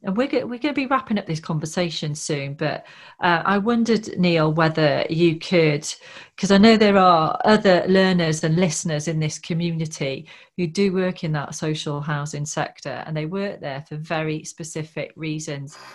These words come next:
And it is because it's connected to their, it's close to home. It, it's, there's a sense of purpose attached to it because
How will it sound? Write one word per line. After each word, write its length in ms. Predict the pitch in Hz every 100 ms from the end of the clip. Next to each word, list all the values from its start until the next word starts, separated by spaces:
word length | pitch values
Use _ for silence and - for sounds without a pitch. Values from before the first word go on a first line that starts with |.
| - -
And 100 | 170
it 80 | 160
is 140 | 165
because 420 | 156 160 - 190 185
it's 160 | -
connected 760 | - - 165 165 - 156 147 - _ _ _ _ _
to 140 | - 170
their, 320 | 165 160 160 -
it's 240 | - -
close 380 | - 202 202 -
to 120 | 190
home. 340 | 160 156 151 - _
It, 280 | 160 - - -
it's, 380 | 156 - - - -
there's 180 | 175 156
a 60 |
sense 320 | 160 180 156 -
of 80 |
purpose 460 | 156 160 160 147 -
attached 440 | 156 165 - - -
to 100 | 143
it 200 | 139 -
because 520 | 156 - 151 147